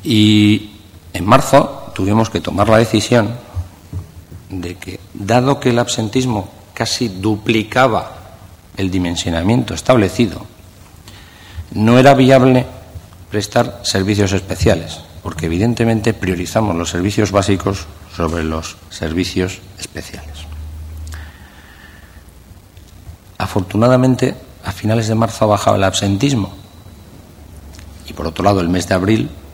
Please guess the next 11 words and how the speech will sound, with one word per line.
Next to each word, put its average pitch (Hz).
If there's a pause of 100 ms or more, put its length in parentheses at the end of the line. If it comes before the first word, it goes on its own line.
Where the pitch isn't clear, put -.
con 80
Semana 85
Santa 92
tiene 85
menos 87
horas 85
de 90
servicio 85
básico. - (140)
Por -
tanto, 98